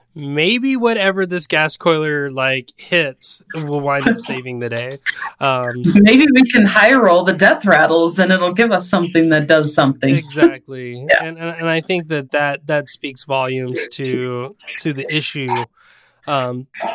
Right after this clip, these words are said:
Speaker 1: that said, I, I really want to emphasize, and it's probably the last point for me, is that you can often see what's happening in advance. Um,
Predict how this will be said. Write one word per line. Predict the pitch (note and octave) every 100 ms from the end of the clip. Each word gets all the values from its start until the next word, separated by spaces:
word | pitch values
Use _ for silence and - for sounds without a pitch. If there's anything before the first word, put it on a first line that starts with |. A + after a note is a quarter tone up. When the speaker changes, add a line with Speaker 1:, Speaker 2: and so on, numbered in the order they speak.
| - _ _ - -
Speaker 1:
that | D#3+ C#3+ F#3+ C4 -
said, | - - E3 C#3 B2+ B2 - _ - -
I, | F3+ E3+
I | E3
really | E3 D3+ D#3 F3 F#3 F3+
want | D3+ D3 D3 D3 D#3+
to | C#3+ C#3+
emphasize, | D3 C#3+ C3+ - C3 C3 B2+ B2 B2 - - _ -
and | C#3+ C3+
it's | C#3 C#3
probably | - E3 D3+ C#3 C3+
the | C3
last | C3+ C3+ -
point | - C#3 C#3
for | C#3+
me, | C3+ D#3 B2+
is | A#2+ A#2+
that | B2+ B2+ B2+ _ _ _ _ _ _ _ -
you | E3+ C#3 D3+ A#3+
can | - D4 B3+ F3+
often | F3+ F#3+ - E3+ C#3+ C3
see | - - - - F3+ D#3+ C#3
what's | B2+ D3 D3+ -
happening | D3+ C3+ B2+ C#3 C3 C3+
in | C3+
advance. | B2+ C3+ C3 C3 D#3 - - - - - _ _ _ -
Um, | C#3+ C3+ C3+ C3+ D3